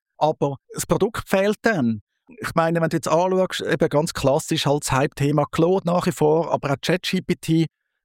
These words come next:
das sind ja nicht nur einzelne Modelle, sondern das sind Dienste von Modellen bündelt in all möglichen Richtungen.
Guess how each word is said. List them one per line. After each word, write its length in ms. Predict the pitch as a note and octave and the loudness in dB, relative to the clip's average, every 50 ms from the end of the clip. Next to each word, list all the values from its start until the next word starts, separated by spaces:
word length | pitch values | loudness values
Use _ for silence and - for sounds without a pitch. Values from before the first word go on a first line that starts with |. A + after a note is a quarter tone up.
| _ _ | _ _
das 220 | D#3+ D#3 - - | -2 -2 -2 -2
sind 180 | - E3+ D#3+ D#3 | 0 0 2 2
ja 180 | D#3 D3 C#3+ - - | 2 0 0 -2 -2
nicht 200 | D3+ F3 F3 F3 | 0 0 2 2
nur 320 | F#3+ F#3+ F#3+ F#3+ - - | 2 2 2 0 0 -2
einzelne 440 | D#3 D#3 F3 F#3 - - - F3+ F3 | -2 0 0 -2 -2 -2 -2 0 2
Modelle, 580 | F3+ F#3 - - E3 D#3 D#3 E3 F#3 G#3+ A#3+ | 2 0 0 0 0 2 2 2 2 2 0
sondern 260 | G3 - F3 E3+ E3+ D3 | 0 -2 -2 -2 0 -2
das 160 | E3 D3+ - | -2 -4 -2
sind 160 | - D#3 - _ - | -4 -4 -4 _ -2
Dienste 420 | F3+ F#3 F#3+ G3 G3+ G#3 F#3+ - | 0 2 2 2 0 -2 -4 -2
von 160 | - F3+ E3+ | -2 -2 -2
Modellen 380 | E3+ D#3 - C#3+ C3+ C3+ C3+ C3 | -2 -2 0 0 0 0 0 0
bündelt 560 | - F3 F#3+ G3+ A3 A3 - G3 G3 G3 F3+ | 0 0 0 2 0 0 2 2 0 0 0
in 120 | - F3 E3+ | 0 2 2
all 160 | E3+ F3+ F3+ | 2 4 4
möglichen 480 | F3+ F3+ F3+ - F#3 D#3+ - - F3 E3+ | 2 2 2 0 -2 -2 0 0 0 0
Richtungen. 920 | - - D#3+ D3+ D#3+ F3 F3+ E3+ - - - - F3 - - E3+ E3 | 0 0 -2 2 2 2 2 2 -2 -6 -2 -2 0 2 2 2 2